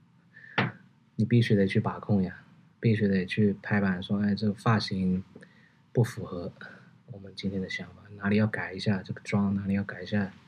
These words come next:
这衣服不适合。”那模特也会望着你啊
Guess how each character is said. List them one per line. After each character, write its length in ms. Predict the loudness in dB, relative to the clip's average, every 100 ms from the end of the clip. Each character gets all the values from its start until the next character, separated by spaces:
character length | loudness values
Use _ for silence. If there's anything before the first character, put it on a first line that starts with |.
| -20 -20 -4
这 140 | 2
衣 180 | 4 4
服 140 | 2
不 140 | -6 -6
适 240 | -2 0
合。” 180 | -2 -10 -20 _ _ _ _ _ _ _ _ _ _ _ _ _ _ _ _ _ _
那 220 | 0 2
模 220 | 4 4 6
特 180 | 6
也 100 | 6
会 120 | 6 6
望 220 | 6 6
着 60 |
你 140 | 6 4
啊 180 | 4